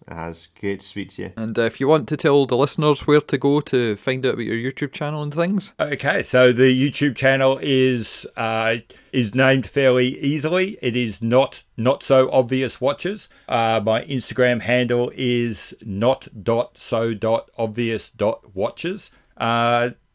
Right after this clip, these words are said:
Speaker 3: that's pretty much all I've got. The, uh, I am, I, I may as well take the opportunity to tell Rick again. I am actually a moderator on the Scot-, the Scottish Watches <laughs> website. Uh, sorry, Facebook site. So, uh, yeah, if you go there,
Speaker 1: Yeah.
Speaker 3: you'll, you'll see
Speaker 1: Good to
Speaker 3: me
Speaker 1: know.
Speaker 3: there. I'm,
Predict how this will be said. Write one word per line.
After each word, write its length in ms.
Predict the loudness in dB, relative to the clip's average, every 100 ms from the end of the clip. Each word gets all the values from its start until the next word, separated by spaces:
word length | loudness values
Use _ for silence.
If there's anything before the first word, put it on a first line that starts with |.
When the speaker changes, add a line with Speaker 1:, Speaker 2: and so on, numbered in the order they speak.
| -6
Speaker 3:
that's 360 | 2 2 0
pretty 220 | -6 -2
much 160 | 0 2
all 140 | 4
I've 160 | 4 2
got. 280 | 0 0 -4
The, 300 | 0 2 2
uh, 140 | 0 -4 -4 -12 -8 2
I 100 | 6
am, 280 | 6 4 -2 -14 _ _
I, 160 | 0 0 2
I 20 |
may 160 | 2 2
as 80 | 2
well 100 | -2
take 200 | -4 -2
the 80 | -4
opportunity 380 | -4 -2 0 0
to 140 | -4
tell 320 | -4 2 4 4
Rick 240 | -2 -2
again. 340 | -4 -2 0
I 180 | 0 2
am 160 | 2 4
actually 320 | 2 2 0
a 60 | 2
moderator 580 | 2 2 0 0 0 0
on 140 | 0
the 100 | -2
Scot-, 460 | -6 -10 -8 -6 -6
the 100 | -6
Scottish 380 | 0 2 2 2
Watches 380 | 0 2 0 0
<laughs> 140 | 0
website. 600 | 2 0 0 0 2 0 -6 0
Uh, 120 | 0
sorry, 280 | 4 4 4
Facebook 440 | 0 -4 -2 -6 -2
site. 280 | 0 -2 -6 -2 -2 -2 -4
So, 340 | 6 8 10 8
uh, 260 | 6 2 -2 -4
yeah, 200 | 2 2
if 220 | 2 -2
you 120 | -2 2
go 220 | 4 4
there, 280 | 4 4 4
Speaker 1:
Yeah. 60 |
Speaker 3:
you'll, 360 | 2 2 0 -6 _ -4
you'll 220 | -4 -4
see 300 | -6 0 2
Speaker 1:
Good 60 |
to 40 | 2
Speaker 3:
me 160 | 0 0
Speaker 1:
know. 60 |
Speaker 3:
there. 320 | 0 0 0
I'm, 280 | 2 2 0